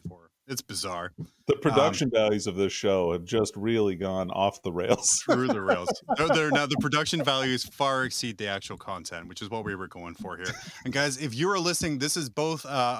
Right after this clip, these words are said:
Speaker 1: a video cast on Twitch, uh, YouTube, Facebook. Um, if you're only listening to the audio version of this, please go out of your way to watch the video,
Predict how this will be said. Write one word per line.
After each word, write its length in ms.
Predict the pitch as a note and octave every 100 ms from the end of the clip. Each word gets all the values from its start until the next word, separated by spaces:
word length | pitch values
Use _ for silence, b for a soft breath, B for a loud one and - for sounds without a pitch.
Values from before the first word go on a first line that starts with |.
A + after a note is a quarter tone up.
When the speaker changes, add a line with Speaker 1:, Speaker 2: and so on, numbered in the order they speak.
| A#2+
Speaker 1:
a 40 | A2+
video 420 | F#2+ D3+ F3+ E3+
cast 440 | - F3 D#3+ D#3 -
on 480 | C3 B2+ B2+ B2+ B2 B B _ -
Twitch, 420 | - F#3 E3+ -
uh, 340 | C3+ A#2+ A2+
YouTube, 440 | A2+ B2+ E3 F3 B2+
Facebook. 500 | D#3 D3+ - D#3+ D#3 _ b b
Um, 400 | C3 B2+ C3 B2+ B2+
if 140 | D3
you're 200 | C3 G3
only 200 | E3+ F3+
listening 340 | G3+ F#3+ F#3+ F3
to 80 | D3+
the 40 |
audio 260 | A2+ B2 B2+
version 260 | G2+ F2+
of 80 | F#2
this, 140 | F#2+ - -
please 640 | - D#3+ F#3 G#3+ F3+ C3
go 100 | B2
out 120 | A2+
of 100 | G2+
your 100 | G2+
way 160 | F#2+ F2+
to 80 | F2
watch 240 | F#2 F2+
the 80 | -
video, 420 | F2+ F2 F2 F2